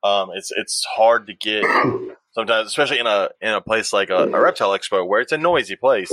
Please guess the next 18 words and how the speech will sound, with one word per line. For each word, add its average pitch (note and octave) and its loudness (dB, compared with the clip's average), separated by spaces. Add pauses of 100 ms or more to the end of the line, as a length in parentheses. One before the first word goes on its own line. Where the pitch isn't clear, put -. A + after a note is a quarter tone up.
(640)
It's - -6
hard C3 2
to A2 0
get A2 -2
the G#2 -6
interview G2 -4 (160)
clear F2+ -2 (340)
when G#2+ -2
the G2+ -4
per-, G#2+ -2
you're G#2+ 2
on G#2+ -2
the G2+ -4
other G#2 0
side G2+ -2
of F#2+ -2
the F#2 -6
table F#2+ -6